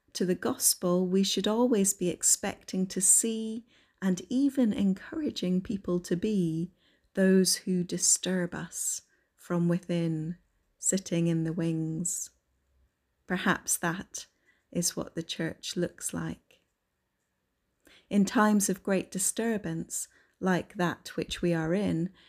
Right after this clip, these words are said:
it can be tempting to clamp down even further into the safety of the known and how things were, and therefore how things should be. But it is the place of chaos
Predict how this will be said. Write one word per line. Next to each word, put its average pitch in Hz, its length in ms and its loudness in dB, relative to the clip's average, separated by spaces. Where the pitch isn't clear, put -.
it - 200 -6
can 220 160 2
be 208 120 4
tempting 208 600 -2
to 180 120 -8
clamp - 420 -4
down 196 320 4
even 226 360 2
further 175 640 -2
into 196 320 4
the 185 120 -2
safety 185 580 0
of 170 160 -4
the 180 80 -4
known 165 540 -2
and 175 260 2
how 185 160 4
things 175 380 0
were, 175 500 2
and 180 220 0
therefore 175 760 0
how 165 220 -2
things 160 440 -4
should - 360 -2
be. 160 420 -4
But - 400 -2
it 190 200 -4
is 185 140 2
the 185 120 -2
place 208 520 -2
of - 280 -10
chaos 220 600 -4